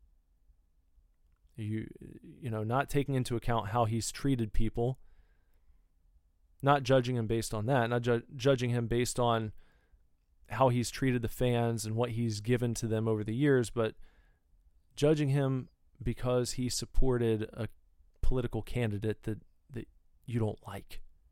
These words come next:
And that's worthy of throwing in the towel and giving up on him as a person. It's more extreme, I think, than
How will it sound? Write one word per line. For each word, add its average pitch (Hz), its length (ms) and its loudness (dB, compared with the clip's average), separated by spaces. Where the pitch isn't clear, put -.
And 107 140 -4
that's 110 240 -4
worthy 113 500 -2
of 104 480 -4
throwing 143 480 0
in 127 80 -2
the 120 80 -4
towel 104 540 -4
and 104 520 -6
giving 123 320 0
up 113 180 0
on 107 120 0
him 113 200 -2
as 107 100 -4
a 104 60 -6
person. - 720 0
It's 156 200 0
more 226 260 4
extreme, 185 560 0
I 135 120 4
think, 139 400 0
than 143 440 0